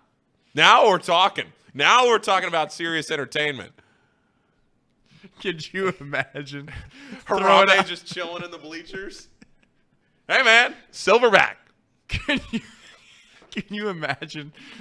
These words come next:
Speaker 2: throwing two boas out in the middle of the outfield and they just are there the whole game?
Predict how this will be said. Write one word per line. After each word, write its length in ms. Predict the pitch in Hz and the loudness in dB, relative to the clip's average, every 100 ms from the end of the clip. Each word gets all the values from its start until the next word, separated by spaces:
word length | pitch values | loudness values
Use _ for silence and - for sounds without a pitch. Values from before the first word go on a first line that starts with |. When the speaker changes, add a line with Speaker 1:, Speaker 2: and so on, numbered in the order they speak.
| - | -16
Speaker 2:
throwing 340 | 160 160 160 156 | -8 -6 -6 -8
two 240 | 156 160 | -10 -10
boas 460 | 131 135 135 139 135 | -6 -4 -4 -6 -6
out 160 | 131 | -6
in 60 | 131 | -8
the 60 | 131 | -10
middle 240 | 131 131 | -10 -10
of 60 | 123 | -10
the 160 | 117 | -8
outfield 520 | 110 113 - 127 131 135 - - - | -6 -6 -8 -8 -8 -10 -18 -14 -8
and 160 | 156 | -4
they 140 | 160 156 | -4 -4
just 220 | 165 - - | -6 -6 -4
are 180 | 135 139 | -2 -2
there 300 | 127 131 127 | -2 -4 -4
the 120 | 120 | -8
whole 300 | - 127 127 | -8 -10 -8
game? 560 | - 170 160 - 156 | -8 -8 -8 -8 -12